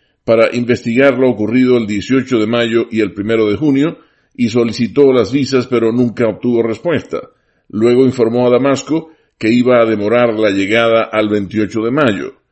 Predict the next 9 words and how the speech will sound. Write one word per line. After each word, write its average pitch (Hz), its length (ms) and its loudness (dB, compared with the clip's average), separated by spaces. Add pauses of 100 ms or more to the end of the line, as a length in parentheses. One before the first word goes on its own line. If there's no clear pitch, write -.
(140)
"Sin 135 240 2
respuesta 143 600 0
del 123 160 0
lado 123 200 0
sirio 127 420 2
el 113 80 -2
veintiséis 104 520 -2
de 110 80 -2
mayo, 135 400 0